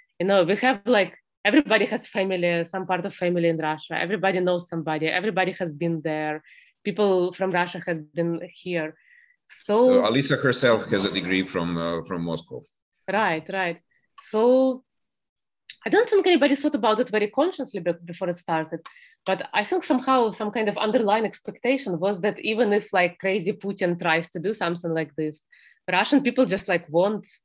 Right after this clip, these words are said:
Speaker 1: fight against us, you know, or they will just, like, go out on the streets and just, like, do something, you know, entirely, to change it entirely, because this is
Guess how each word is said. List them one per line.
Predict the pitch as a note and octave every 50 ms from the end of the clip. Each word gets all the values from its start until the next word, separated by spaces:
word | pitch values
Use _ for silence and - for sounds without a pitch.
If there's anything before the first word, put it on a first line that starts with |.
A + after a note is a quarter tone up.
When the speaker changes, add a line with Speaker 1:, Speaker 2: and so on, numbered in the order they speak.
| _ _
Speaker 1:
fight | - E3+ A3 B3
against | C#4 F#3 E3+ E3+ E3+ E3+ E3+ -
us, | D#3+ D3+ D3+ - _
you | D#3+ D#3
know, | D#3 D#3+ F3 G3+ G#3 _ _ _ _ _ _ _ _ _ _ _ -
or | - F3 E3+ F3 E3 D#3+ D#3+ D#3+ - _ _ _
they | - F3
will | F3 F3+ F#3
just, | E3+ G3 F#3 - -
like, | G3+ F#3 D#3 D3
go | F3 F#3+ G3
out | G3 G3 G3 F#3
on | G3 G3+
the | F3 E3+
streets | - - G3 G#3 G#3+ G#3 -
and | F#3 F3 D#3
just, | F3 F3+ F3 F3 -
like, | F3 E3 D#3+ D3+
do | C#3+ F#3+ G3+
something, | - F#3+ F3+ F3 F3 F3+ F3 E3 D#3+ E3 D#3+ - _ -
you | F3+ F3
know, | E3+ E3
entirely, | - F3 E3+ E3+ F3 F#3+ G3+ A3+ C4 B3+ A3 G3 F3
to | F3 - F#3
change | F3 - G#3 G#3 G#3
it | G3+ F#3+
entirely, | F#3 G3 G3 G#3 A3+ C#4 D4 B3 -
because | D#3 E3+ - - F3+ E3+ -
this | F3+ F3 -
is | E3 -